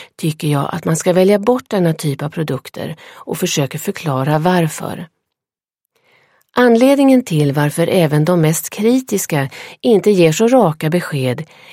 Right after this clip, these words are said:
är att de flesta är beroende av de stora aktörerna i finansbranschen. I del två försöker jag också förklara vad det finns för alternativ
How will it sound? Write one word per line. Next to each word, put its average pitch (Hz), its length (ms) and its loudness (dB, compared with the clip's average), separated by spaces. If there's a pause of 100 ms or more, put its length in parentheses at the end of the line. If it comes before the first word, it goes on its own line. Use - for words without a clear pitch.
är 156 200 2
att 143 80 -4
de 156 140 0
flesta 202 500 -2
är 160 80 2
beroende 190 720 2
av 175 160 -2
de 180 160 0
stora 175 480 -2
aktörerna 139 760 -2
i 165 120 -6
finansbranschen. 147 1000 -4 (1300)
I 170 140 -4
del 156 280 2
två 190 300 2
försöker 196 420 0
jag - 120 2
också 262 300 0
förklara 151 680 -2 (280)
vad 175 120 0
det 185 100 0
finns 170 340 0
för 180 100 -4
alternativ 190 880 -2